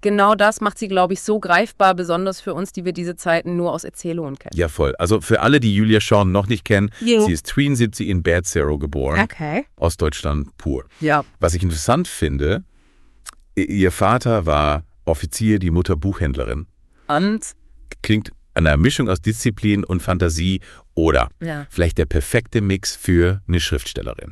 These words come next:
Speaker 1: Haha, vielleicht.
Speaker 2: Ja.
Speaker 1: Und sie war sogar D-D-R-Meisterin im Rudern. Krach. Also die, die Powerfrau-Vibes hat sie auf jeden Fall.
Speaker 2: Ja.
Speaker 1: Aber was ich wirklich spannend finde, ist, wie sie diese persönlichen Erlebnisse mit den großen Themen verwebt, die uns alle beschäftigen.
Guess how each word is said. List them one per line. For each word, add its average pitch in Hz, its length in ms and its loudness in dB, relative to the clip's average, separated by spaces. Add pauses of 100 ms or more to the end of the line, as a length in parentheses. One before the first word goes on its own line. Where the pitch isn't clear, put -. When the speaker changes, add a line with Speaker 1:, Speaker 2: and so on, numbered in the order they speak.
Speaker 1:
Haha, 269 220 2
vielleicht. 170 540 -6
Speaker 2:
Ja. 65 300 -6
Speaker 1:
Und 196 120 0
sie 214 120 -2
war 208 120 6
sogar 226 220 2
D-D-R-Meisterin 208 1120 0
im 151 120 -4
Rudern. 143 460 -10
Krach. - 400 -12
Also 156 200 -6
die, 160 200 -10
die - 100 -18
Powerfrau-Vibes 151 720 0
hat - 140 -16
sie - 80 -12
auf - 100 -18
jeden - 140 -12
Fall. - 160 -18 (120)
Speaker 2:
Ja. 82 220 -8 (460)
Speaker 1:
Aber 226 400 4 (840)
was 202 200 2
ich 185 120 -10
wirklich 285 280 -2
spannend 220 340 2
finde, 190 360 -2
ist, - 220 -8
wie 214 140 -6
sie 233 320 -4
diese 196 260 -8
persönlichen 202 580 -4
Erlebnisse 196 440 -4
mit 190 140 -4
den 175 100 -4
großen 180 320 -6
Themen 285 340 -2
verwebt, 165 440 -6
die 160 80 -8
uns 160 100 -12
alle 151 220 -8
beschäftigen. 202 640 -10